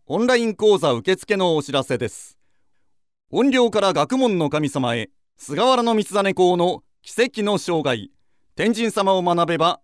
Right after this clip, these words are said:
日本人の心が見えてくる。菅原道真、平安時代前期、宇田醍醐天皇の時代の人物。学者の家系に生まれ、右大臣にまで至るも、藤原氏の讒言により、突如、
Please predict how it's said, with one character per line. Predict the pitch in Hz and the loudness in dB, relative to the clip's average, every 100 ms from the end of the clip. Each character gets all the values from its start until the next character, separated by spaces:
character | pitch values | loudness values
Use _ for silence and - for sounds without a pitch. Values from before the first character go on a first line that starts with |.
| - | -6
日 | 147 | -2
本 | 196 202 | 0 0
人 | 170 160 | -2 -2
の | 139 123 | -2 -4
心 | 127 220 254 | -2 0 2
が | 226 196 | 2 0
見 | 175 | -2
え | 151 | -2
て | 135 | -4
く | 120 | -4
る。 | 98 - _ _ _ _ _ _ _ - | -8 -12 _ _ _ _ _ _ _ -16
菅 | - 180 | -6 2
原 | 269 269 | 4 4
道 | 254 | 4
真、 | 233 - 185 139 - _ _ - | 0 0 -2 -2 -6 _ _ -4
平 | 196 240 | 0 2
安 | 226 | 2
時 | 202 196 | 0 0
代 | 160 | 0
前 | 160 180 | 0 -2
期、 | 151 135 - - | -2 -8 -10 -6
宇 | 208 | -2
田 | 208 160 | 0 2
醍 | 139 208 | 2 0
醐 | 233 | 0
天 | 226 214 | 0 0
皇 | 208 190 | 0 0
の | 185 | 0
時 | 175 | 0
代 | 180 185 | 0 0
の | 208 | -2
人 | 139 165 135 | -2 -2 -2
物。 | 113 - 98 _ _ _ _ _ _ _ - | -4 -10 -18 _ _ _ _ _ _ _ -6
学 | 160 190 | -4 -2
者 | 214 | -2
の | 202 | -2
家 | 196 | -2
系 | 190 190 | 0 0
に | 185 | 2
生 | 180 | 2
ま | 170 | 2
れ、 | 165 - _ - | 0 -2 _ -6
右 | 147 | 0
大 | 247 202 | 0 0
臣 | 196 185 | -2 0
に | 180 | 0
ま | 175 | 2
で | 170 | 0
至 | 147 170 | 0 0
る | 156 | 0
も、 | 160 - _ _ _ _ | -2 -4 _ _ _ _
藤 | 123 131 | -6 -2
原 | 160 160 | 0 0
氏 | 156 | 0
の | 139 | -2
讒 | 147 151 196 | 0 0 2
言 | 190 175 | 2 2
に | 160 | 0
よ | 156 | 0
り、 | 165 - _ _ _ _ | -2 -8 _ _ _ _
突 | 214 247 214 196 | -2 -2 0 0
如、 | 196 | 0